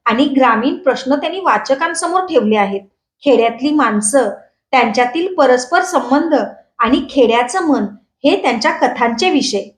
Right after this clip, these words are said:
त्यांचे लेखन हे त्यांच्या जगण्यातून उमललेले आहे. ग्रामीण जीवन, ग्रामीण मन आणि ग्रामीण भाषा यांचा विचार करताना सारंच बदललं आहे, ही जाणीव आपल्याला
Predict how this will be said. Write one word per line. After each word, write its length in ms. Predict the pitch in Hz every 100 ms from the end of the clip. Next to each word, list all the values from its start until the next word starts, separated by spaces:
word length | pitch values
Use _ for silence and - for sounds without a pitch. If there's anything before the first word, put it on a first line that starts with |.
| _ _ _ -
त्यांचे 420 | 269 254 339 349
लेखन 460 | 285 254 302 269 220 - _ -
हे 200 | 262 277
त्यांच्या 400 | 277 220 254 330
जगण्यातून 600 | 302 233 226 233 240 370
उमललेले 680 | - 285 240 247 285 349 339
आहे. 240 | 214 202 202 - _ _ 214
ग्रामीण 480 | 240 233 220 247 302
जीवन, 520 | 240 233 226 262 214 214 - _ 214
ग्रामीण 460 | 240 240 247 349
मन 340 | 349 277 285 240 - - -
आणि 220 | 240 294
ग्रामीण 540 | - 262 226 240 359 320
भाषा 420 | 240 208 254 208 - - _ -
यांचा 480 | 247 226 214 247 320
विचार 360 | 294 - 269
करताना 540 | 339 330 - 220 220 330
सारंच 560 | - 320 240 311 370
बदललं 400 | 269 240 254 349
आहे, 280 | 370 269 233 208 - _
ही 260 | - 381 294
जाणीव 420 | 269 226 240 359 - 208
आपल्याला 460 | 214 233 233 330